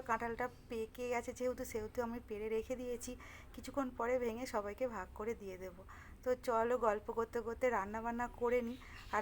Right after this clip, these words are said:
রান্নাবান্না করে নেব, তার কারণ এইদিকে বৃষ্টিও শুরু হয়ে গেছে। আর এই দেখো, এখানে খুব সুন্দর একটা ডিজাইন করেছি। আমার মেয়ে যে ডিজাইনগুলো আমাকে বলে দিয়েছিল, তো সেই ডিজাইনটা আমি এখানে করে দিয়েছি। তো চলো, গল্প করতে করতে দেখলাম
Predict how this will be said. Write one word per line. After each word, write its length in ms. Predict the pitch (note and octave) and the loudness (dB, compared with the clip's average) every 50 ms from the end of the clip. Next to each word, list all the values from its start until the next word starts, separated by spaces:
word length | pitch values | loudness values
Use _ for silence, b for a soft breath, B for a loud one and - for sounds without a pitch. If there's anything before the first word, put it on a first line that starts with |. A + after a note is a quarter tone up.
| A3 | 4
রান্নাবান্না 480 | G3+ G3 G#3 G#3+ A3 A3+ A3+ A#3 A#3 A#3 A#3 - | 2 2 2 0 2 2 2 2 2 0 2 4
করে 140 | A#3 G#3 G#3+ A3 A3+ | 4 4 4 4 2
নেব, 120 | A3+ G#3+ A#3+ A#3 - | 2 2 2 4 6
তার 100 | A3 A3+ A3 - | 4 4 4 2
কারণ 220 | G#3 F#3 G#3 A3 A3+ A#3 | 2 4 4 4 2 0
এইদিকে 240 | A3+ F#3+ G#3 - B3 A#3+ - | -2 -4 -2 -2 -2 -2 -2
বৃষ্টিও 380 | G#3 G#3+ G#3 - - - B3+ C4 B3+ - | -4 -6 -6 -6 -2 2 2 2 2 2
শুরু 160 | B3 A3+ A3 A3 G#3 | 2 2 2 4 4
হয়ে 160 | G3 F#3+ F#3 F#3 | 2 0 0 -2
গেছে। 260 | F#3+ F#3 F#3+ - - G3+ B B B B B B B B - - | -6 -6 -6 -6 -8 -8 B B B B B B B B -6 -6
আর 80 | G#3 - - - A3 | -6 -4 -4 -4 -2
এই 80 | A#3 A#3+ G#3+ A3 | -2 2 4 4
দেখো, 220 | G3 G3 - - B3 A3 G#3 | 4 4 4 0 0 -2 -2
এখানে 240 | - A3 G#3+ G#3 G#3+ - | -2 -4 -4 -4 -6 -6
খুব 100 | - A#3+ G#3+ - - | -8 -6 -6 -6 -6
সুন্দর 220 | A3+ G#3+ G#3+ A3 G#3+ G#3 | -4 -4 -4 -2 -4 -4
একটা 140 | G#3 - A3+ A3+ G3+ | -4 -4 -6 -4 -4
ডিজাইন 340 | A3 G#3+ G3+ - A#3 A3+ A3+ A3 - - | -4 -4 -2 0 0 0 -2 -2 -4 -2
করেছি। 340 | A#3 A#3 A#3 A3+ - - D#4 F4 E4+ B B B B B - G#3+ | 0 0 0 -2 -2 -4 -6 -6 -8 B B B B B -4 -2
আমার 180 | G#3 G#3+ A3 A3 A3 G#3+ | -2 -2 -2 -2 -4 -4
মেয়ে 240 | G#3+ G#3+ G#3+ G#3+ A3 A3 - - | -6 -6 -4 -4 -6 -6 -6 -4
যে 100 | A3+ A3+ A3 G3 A3 | -4 -4 -2 -4 -6
ডিজাইনগুলো 760 | A3 G#3 - A#3 G#3+ G#3+ A3 A3 A3 G#3+ - - - A3+ A3+ A#3 A3 | -6 -2 0 0 0 0 -2 -2 -4 -4 -8 -10 -8 -4 -2 0 0
আমাকে 200 | G#3+ G#3+ - C4 B3+ G3+ | -2 0 -2 -2 -2 -2
বলে 180 | G3 G#3 G#3 A3 A3 | -4 -4 -4 -4 -4
দিয়েছিল, 240 | A#3 A#3+ A#3 - C#4 C#4 C4 | -4 -6 -6 -4 -4 -4 -4
তো 40 | - A3 - | -4 -4 -2
সেই 140 | - G#3 G3+ F#3+ G3+ | -2 -2 -2 -4 -6
ডিজাইনটা 360 | G#3 F#3 G#3+ G3+ G3+ G3+ - A#3+ | -8 -8 -8 -8 -6 -6 -4 -4
আমি 80 | A3+ G#3 G3+ | -4 -4 -6
এখানে 200 | G3 - G3+ A3 A3+ - A3 | -6 -6 -6 -6 -4 -4 -2
করে 160 | G3 F#3+ F#3+ F#3 | -2 -2 -2 -4
দিয়েছি। 240 | F#3 F#3 F#3 - G#3 - - - - - - - - - | -4 -6 -6 -6 -6 -6 -6 -6 -6 -6 -6 -6 -4 -2
তো 60 | - A#3+ A3 - | -2 -2 0 4
চলো, 220 | - A3 G#3 A3 A3+ A3+ A3 | 4 6 6 6 4 4 4
গল্প 200 | A3 G#3+ G#3+ - A3+ A3 | 4 4 4 2 0 0
করতে 200 | A#3 A#3+ - B3+ B3 | 0 0 0 0 0
করতে 160 | C4+ C4 - C#4+ B3 A3 | 2 2 2 2 4 4
দেখলাম 260 | A#3+ A#3+ B3 C4+ | 4 4 4 4